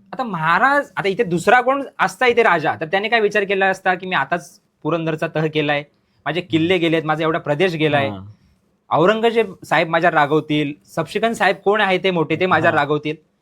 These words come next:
Speaker 1: पण महाराज असं करत नाही. महाराजांचा जो ऑरा, ॲटिट्यूड, तो आता
Speaker 2: हं.
Speaker 1: आपल्याला या, या महाराजांचं व्यक्तिमत्व
Speaker 2: हां.
Speaker 1: ते आता आपल्याला दिसेल की महाराज काय करतात, महाराज त्याला लगेच उत्तर देतात की "कोण आहे हा सबशिकन खान,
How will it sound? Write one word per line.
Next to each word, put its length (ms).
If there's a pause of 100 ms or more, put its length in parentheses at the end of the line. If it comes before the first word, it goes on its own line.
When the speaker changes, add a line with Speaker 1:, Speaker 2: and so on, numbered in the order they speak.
(320)
Speaker 1:
पण 120
महाराज 400
असं 220
करत 260
नाही. 120
महाराजांचा 560
जो 120
ऑरा, 360
ॲटिट्यूड, 600
तो 60
आता 180
Speaker 2:
हं. 60
Speaker 1:
आपल्याला 200 (160)
या, 120
या 160 (120)
महाराजांचं 320
व्यक्तिमत्व 520
Speaker 2:
हां. 420
Speaker 1:
ते 40
आता 220
आपल्याला 280
दिसेल 300 (460)
की 60
महाराज 320
काय 160
करतात, 360 (460)
महाराज 220
त्याला 140 (260)
लगेच 260
उत्तर 220
देतात 240 (200)
की 60
"कोण 320
आहे 80
हा 100
सबशिकन 420
खान, 320